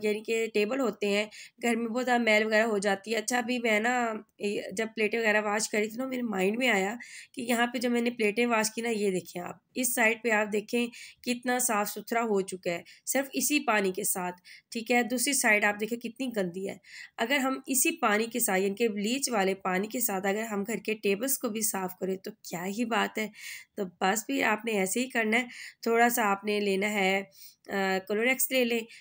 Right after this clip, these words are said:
इसे हम यहाँ पे यानी कि क्लोरेक्स बोलते हैं, आप वहाँ पे पाकिस्तान में ब्लीच बोलते हैं कपड़े धोने वाला, ठीक है। थोड़ा सा आप ब्लीच ले लें और इसमें आपने,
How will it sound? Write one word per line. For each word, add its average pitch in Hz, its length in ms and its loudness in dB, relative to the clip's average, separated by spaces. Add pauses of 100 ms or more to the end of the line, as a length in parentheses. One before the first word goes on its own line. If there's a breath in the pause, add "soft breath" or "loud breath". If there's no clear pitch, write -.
(160 loud breath)
इसे 220 360 2
हम 254 160 2
यहाँ 220 200 2
पे 233 60 2
यानी 220 200 0
कि 240 60 2
क्लोरेक्स 208 480 0
बोलते 190 260 -4
हैं, 208 60 -4
आप 214 200 -6
वहाँ 214 200 -4
पे 214 140 -6
पाकिस्तान 208 480 -4
में 202 260 -2
ब्लीच 220 280 -2
बोलते 202 360 0
हैं 208 180 -2 (300 loud breath)
कपड़े 214 260 0
धोने 185 280 -2
वाला, 175 280 -6
ठीक 233 300 -8
है। 247 100 2
थोड़ा 220 240 0
सा 220 160 -2
आप 214 100 -2
ब्लीच 208 340 -2
ले 240 120 2
लें 208 140 2
और 208 200 0
इसमें 220 280 -2
आपने, 208 340 0